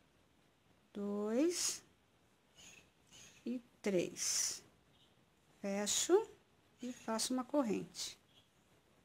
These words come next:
Faço novamente aqui. Dois. Laço e fecho. Já laça a agulha, já vai pro próximo Vzinho e repete.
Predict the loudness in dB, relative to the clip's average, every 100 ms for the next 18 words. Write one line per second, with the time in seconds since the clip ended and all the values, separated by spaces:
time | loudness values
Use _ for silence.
0 | _ -20 -20 -20 -20 -20 -20 -20 -20 -20
1 | -20 -20 -20 -20 -20 _ -16 -12 -8 -6
2 | -6 -2 -2 -2 -4 -10 -2 6 8 6
3 | 0 -20 -20 -20 -20 _ _ _ -20 -20
4 | -20 _ _ -20 -20 _ _ _ _ -12
5 | -6 -4 -2 0 2 4 2 0 -4 -16
6 | -20 _ _ _ _ _ -20 _ -20 -18
7 | -8 -4 -2 0 0 2 2 0 0 -2
8 | 0 -4 -2 -4 -6 -6 -12 -20 -20 -20
9 | -20 -20 -20 -20 -20 -20 -14 -6 -4 -2
10 | 0 0 0 -2 -2 -2 4 4 6 4
11 | 2 0 -4 0 2 4 8 10 10 8
12 | -2 -18 -20 -14 -4 4 4 4 2 6
13 | 8 8 6 0 0 2 0 0 0 0
14 | -2 -4 -4